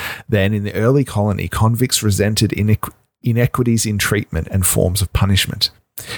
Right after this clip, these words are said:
"In the midst of their punishment and afterwards as they sought fresh starts, they longed for a fair go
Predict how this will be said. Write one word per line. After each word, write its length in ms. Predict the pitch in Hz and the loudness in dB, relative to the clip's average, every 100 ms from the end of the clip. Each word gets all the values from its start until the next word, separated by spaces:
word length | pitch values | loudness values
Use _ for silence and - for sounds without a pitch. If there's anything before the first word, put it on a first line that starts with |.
| - | -4
"In 140 | 107 | 0
the 60 | 107 | 2
midst 380 | 110 143 - - | 2 2 2 0
of 100 | 139 | 2
their 140 | 131 | 0
punishment 560 | - 117 98 95 87 87 | 2 0 2 0 0 -2
and 140 | 95 | -2
afterwards 600 | - 98 107 - 104 85 101 | 0 0 2 2 2 2 2
as 100 | 98 | 2
they 120 | 95 | 2
sought 300 | - 113 - | 2 2 0
fresh 280 | - 104 - | 0 2 2
starts, 440 | - - - - | 0 -2 -2 -2
they 140 | 95 104 | 2 2
longed 500 | 101 101 113 131 135 | 2 0 2 0 -2
for 200 | - 107 | 0 2
a 60 | |
fair 380 | 101 - 104 107 | 2 0 2 2
go 420 | 101 87 85 - | 2 0 0 -4